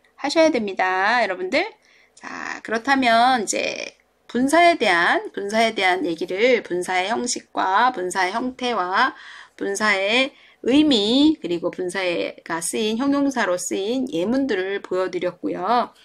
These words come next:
그 다음에 이제 중요한 게 분사 구문에 관한 얘기를 해야 되는데,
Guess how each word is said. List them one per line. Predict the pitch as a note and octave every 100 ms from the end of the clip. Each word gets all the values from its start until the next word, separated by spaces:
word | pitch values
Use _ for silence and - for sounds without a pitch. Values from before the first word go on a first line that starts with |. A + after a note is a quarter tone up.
| _ _
그 | -
다음에 | F#3 F#3 F3+ F3
이제 | E3+ F3+
중요한 | - F#3+ F#3+ F3+ G3
게 | C#4+ A3+ E3 _ - _
분사 | - B3+ D#4 D#4
구문에 | - A#3+ D#4+ D#4
관한 | C4 G#3+ G3
얘기를 | D#3 F3
해야 | G#3 G3+
되는데, | E3+ D#3 F3 G#3+ G3 D#3